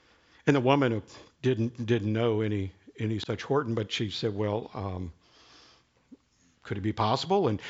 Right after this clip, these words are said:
and my wife said, "Where, where was your husband born?" And, and she said, "Well, Raleigh, North Carolina." And my wife said, "Well, that's probably not him because my husband's from, uh, Alabama." And the woman,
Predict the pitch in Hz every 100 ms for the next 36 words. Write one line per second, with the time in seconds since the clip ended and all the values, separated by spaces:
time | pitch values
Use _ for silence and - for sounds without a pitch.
0 | - 135 117 120 120 127 - 135 123 -
1 | 170 185 180 156 165 175 160 135 131 147
2 | 120 113 123 180 131 104 104 - 107 -
3 | - 117 107 104 107 120 - _ - -
4 | 104 110 113 147 160 156 117 117 123 -
5 | 123 104 101 104 120 131 135 - - -
6 | - - - - 120 127 120 120 - 120
7 | 127 135 139 135 127 - - 147 131 113
8 | 98 123 120 117 113 101 110 117 120 95
9 | - _ - 117 107 110 95 - 104 98
10 | 98 95 90 92 117 113 98 104 110 107
11 | 92 92 _ _ - - - - - -
12 | 127 123 127 135 127 123 117